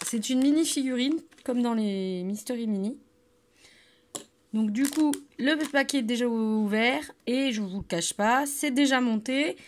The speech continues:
parce que ça n'a aucun intérêt de me voir, euh, galérer avec les petites pièces. Donc je vous montre ce qu'il y a dedans,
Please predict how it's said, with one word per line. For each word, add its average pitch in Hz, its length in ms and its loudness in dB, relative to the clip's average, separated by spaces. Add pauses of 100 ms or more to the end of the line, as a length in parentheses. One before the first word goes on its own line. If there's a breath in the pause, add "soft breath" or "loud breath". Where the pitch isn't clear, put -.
(340 loud breath)
parce 196 200 -6
que 160 760 -6 (280)
ça 170 120 -6
n'a 170 100 -2
aucun 220 220 -2
intérêt 202 280 -2
de 202 40 0
me 190 120 -2
voir, 180 260 -4
euh, 160 80 -6
galérer 202 440 -4
avec 190 240 -4
les 190 100 -6
petites - 260 -16
pièces. - 500 -14 (460 loud breath)
Donc 165 100 -6
je 202 80 -2
vous 277 160 0
montre 226 380 0
ce - 100 -12
qu'il 156 200 -6
y 156 40 -6
a 160 40 -8
dedans, 277 280 -4